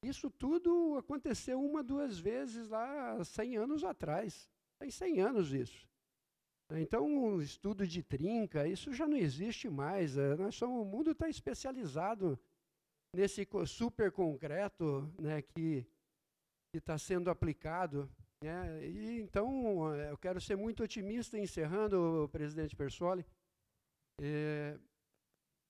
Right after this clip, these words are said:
eu quero fazer menção aqui a, a, ao movimento Voo de Túnel, que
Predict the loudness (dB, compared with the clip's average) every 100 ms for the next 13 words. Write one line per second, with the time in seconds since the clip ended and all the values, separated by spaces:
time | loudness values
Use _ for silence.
0 | _ -6 2 2 4 4 4 2 2 0
1 | 0 -2 0 2 0 -2 -2 0 0 -2
2 | -8 -18 _ _ _ _ _ _ _ -6
3 | -4 -2 -4 -2 -2 2 2 2 0 0
4 | -4 -4 0 2 4 4 2 2 2 4
5 | 4 2 0 2 2 2 0 0 0 2
6 | 2